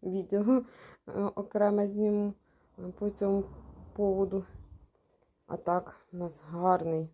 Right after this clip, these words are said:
Це вже він сам виривав, бо сказав: «Більше рвати сама не полізу, щоб більше не получати за цибульку вкусну». М. <laughs> Як я казала. О, це такий у нас букетик. Айсберг.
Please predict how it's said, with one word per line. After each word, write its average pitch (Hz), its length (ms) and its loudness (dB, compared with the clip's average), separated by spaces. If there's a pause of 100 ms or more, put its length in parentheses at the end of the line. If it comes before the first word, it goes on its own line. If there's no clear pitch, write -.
Це 170 140 -8
вже 165 160 -4
він 160 160 -2
сам 233 260 2
виривав, 185 460 0 (120)
бо 180 140 -12
сказав: 175 440 -6
«Більше 233 300 -2
рвати 190 340 0
сама 180 300 -4
не 175 100 -2
полізу, 240 600 -4 (540)
щоб 185 200 -6
більше 262 380 4
не 240 120 6
получати 196 920 -2 (480)
за 185 200 2
цибульку 247 720 0
вкусну». 269 680 0
М. 226 520 6 (280)
<laughs> 302 720 2
Як 226 180 0
я 220 140 0
казала. 214 600 0 (640)
О, 180 440 0
це 196 140 -4
такий 196 360 -2
у 170 140 -2
нас - 260 -6 (520)
букетик. 147 960 -8 (460)
Айсберг. 170 720 -8